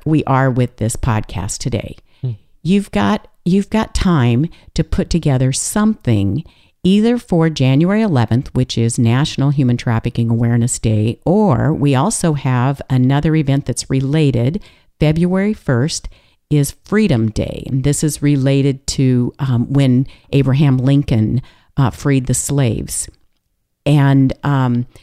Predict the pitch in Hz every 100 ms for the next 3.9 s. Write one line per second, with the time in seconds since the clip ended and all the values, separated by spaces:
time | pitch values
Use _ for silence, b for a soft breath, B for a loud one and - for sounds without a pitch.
0 | b b - 156 180 208 170 143 - -
1 | 143 - 123 117 - 127 123 113 113 -
2 | - 147 - 127 143 143 151 143 123 123
3 | - 123 127 139 160 196 233 - -